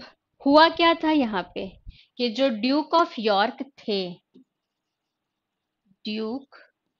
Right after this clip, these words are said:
of York killed। So actually जिसको राजा बनना था, वो कौन बनता? Duke of York बनता। यहाँ पे भी promise हुआ था।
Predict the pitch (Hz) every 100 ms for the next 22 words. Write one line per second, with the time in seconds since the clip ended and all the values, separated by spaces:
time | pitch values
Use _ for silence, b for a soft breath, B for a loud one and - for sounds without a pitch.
0 | _ _ _ _ _ _ _ - 196 180
1 | 254 - - _ _ _ _ _ _ _
2 | _ _ 196 196 185 185 - - - _
3 | _ _ _ _ _ _ _ _ _ -
4 | 247 190 196 _ _ _ _ _ _ _
5 | _ _ _ - - 226 226 - 294 302
6 | 277 285 - 302 262 254 269 262 262 269
7 | 262 277 262 269 262 262 254 254 247 370
8 | - 214 226 208 214 208 220 196 196 -
9 | - - - 233 269 285 302 330 277 208
10 | 202 220 220 180 180 214 196